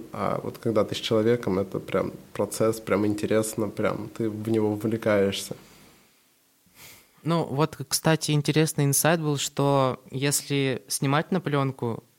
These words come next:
Speaker 2: и обработать под плёнку, это действительно, действительно будут разные фотографии,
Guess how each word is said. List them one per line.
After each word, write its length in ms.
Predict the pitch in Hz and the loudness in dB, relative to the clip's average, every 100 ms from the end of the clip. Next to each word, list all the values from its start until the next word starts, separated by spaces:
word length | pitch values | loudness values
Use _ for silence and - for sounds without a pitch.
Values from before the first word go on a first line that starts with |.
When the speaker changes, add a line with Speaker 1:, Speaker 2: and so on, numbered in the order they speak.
| _ | _
Speaker 2:
и 180 | 143 131 | -2 0
обработать 520 | 127 135 131 139 131 | 0 0 0 0 -2
под 160 | - - | -6 0
плёнку, 320 | 135 147 143 | 2 2 0
это 180 | 131 127 | -2 -2
действительно, 400 | 127 - 151 135 | -2 -4 0 0
действительно 540 | 131 - 160 - 139 | 2 2 2 2 0
будут 260 | 131 135 - | 2 0 2
разные 300 | 139 135 131 | 0 2 -2
фотографии, 720 | 123 - 123 135 180 175 143 | -2 -2 2 2 2 0 -2